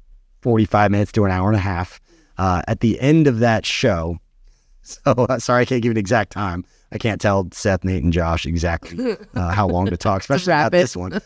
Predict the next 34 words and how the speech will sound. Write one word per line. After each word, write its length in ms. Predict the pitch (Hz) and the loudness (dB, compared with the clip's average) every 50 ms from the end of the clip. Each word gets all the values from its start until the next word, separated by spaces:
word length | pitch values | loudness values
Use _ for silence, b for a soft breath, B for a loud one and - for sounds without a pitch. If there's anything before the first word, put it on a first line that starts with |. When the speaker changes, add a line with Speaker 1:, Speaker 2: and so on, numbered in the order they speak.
| _ - - | _ -6 -4
Speaker 1:
Although 260 | 135 139 135 120 117 | -2 0 0 0 0
Only 280 | - 160 185 185 170 | 2 2 4 4 4
Weird 200 | 147 147 139 123 | 4 4 2 2
Games 260 | 131 135 131 131 131 110 | 2 2 2 2 0 0
is 20 | |
the 60 | 120 | 0
most 200 | 127 120 110 - | 0 0 -2 -2
perfect 340 | - 107 120 98 117 120 101 | -4 -6 -4 -2 -2 -2 -2
Speaker 2:
Wrap 100 | 101 - | -4 -4
it 80 | 165 143 | -2 -2
up. 60 | 120 | 0
Speaker 1:
name 120 | 120 117 | 2 2
of 120 | 117 107 107 | 2 2 2
a 60 | 104 | 0
show. 280 | - - 104 104 107 | 0 0 2 2 4
Like, 160 | 113 110 104 90 | 4 2 2 2
they 220 | 107 107 107 104 | 2 2 2 4
absolutely 640 | 101 98 95 - - 87 95 95 92 90 82 - | 2 2 0 0 -2 -2 0 0 0 0 0 -2
nailed 340 | 73 85 90 90 87 85 78 80 | -2 0 0 2 0 0 0 -2
that, 220 | 80 78 78 - - _ _ _ _ _ _ _ | -4 -4 -6 -8 -12 _ _ _ _ _ _ _
um, 420 | - 87 85 82 80 76 73 76 82 - _ _ _ | -6 -4 -2 -2 0 0 -2 -2 -4 -6 _ _ _
for 140 | - - 107 | -6 -2 -2
that 140 | 90 78 - | -2 -2 0
show. 200 | - 110 101 90 | 0 0 0 0
But 400 | 80 - 170 160 131 98 - _ _ - | 2 4 6 6 6 4 0 _ _ -6
at 120 | 110 98 | -4 -2
the 120 | 101 98 110 | 0 2 2
end 100 | 127 139 | 2 4
of 60 | 135 | 4
that 180 | 131 127 117 - | 2 2 0 0
show, 380 | - - 107 95 92 95 92 - _ _ _ _ _ | 0 0 0 2 2 0 -2 -4 _ _ _ _ _
sometime 760 | - - - 135 131 135 135 - 135 123 120 123 120 117 113 | -12 -6 0 2 4 4 4 4 2 0 2 2 2 2 2
maybe 260 | 110 110 110 113 107 | 2 2 2 2 2
around 240 | 104 104 104 104 | 2 2 0 0